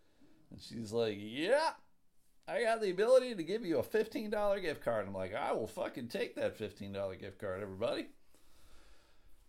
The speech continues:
So, uh, I don't know if you guys donate or not. I don't know if it's been forever since you've donated or not, but I will tell you, uh, hey, if you can, um,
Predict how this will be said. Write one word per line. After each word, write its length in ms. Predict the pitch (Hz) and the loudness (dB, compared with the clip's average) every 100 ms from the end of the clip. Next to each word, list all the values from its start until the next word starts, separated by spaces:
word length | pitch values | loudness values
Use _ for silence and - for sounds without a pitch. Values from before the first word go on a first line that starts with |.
| - | -20
So, 520 | - - 247 247 233 220 | -10 -2 2 4 6 6
uh, 300 | 214 202 185 - - - | 4 4 -2 -6 -6 0
I 140 | 262 | 2
don't 120 | 294 | 6
know 160 | 294 277 | 10 10
if 80 | 262 | 8
you 100 | 277 | 6
guys 260 | 285 277 | 6 6
donate 480 | - 285 285 277 285 | 6 8 10 10 8
or 120 | 269 | 6
not. 420 | 285 285 294 277 - | 0 2 4 2 0
I 100 | 196 | -4
don't 120 | 240 233 | 0 2
know 160 | 233 | 4
if 100 | 226 | 2
it's 160 | 220 - | 0 -2
been 300 | 226 226 214 | -2 0 -2
forever 400 | 220 214 302 359 | 2 2 4 2
since 260 | 240 233 | 0 -2
you've 120 | 233 226 | -2 0
donated 460 | 240 240 240 247 | 2 2 2 2
or 120 | 240 | 2
not, 420 | 233 233 247 - - | 2 2 2 0 0
but 120 | 185 | 2
I 140 | 214 | 4
will 120 | 214 | 2
tell 320 | - 202 214 208 | 2 2 4 2
you, 480 | 208 208 208 196 - | 0 -4 -4 -6 -4
uh, 280 | 185 196 202 | 0 2 2
hey, 480 | 214 311 294 262 135 | 4 4 4 2 -4
if 120 | 180 | -4
you 160 | 185 | -6
can, 600 | - 277 240 311 277 320 277 - - | -2 0 2 0 0 -2 -6 -12 -10
um, 580 | - 226 226 220 190 | -4 0 2 0 -2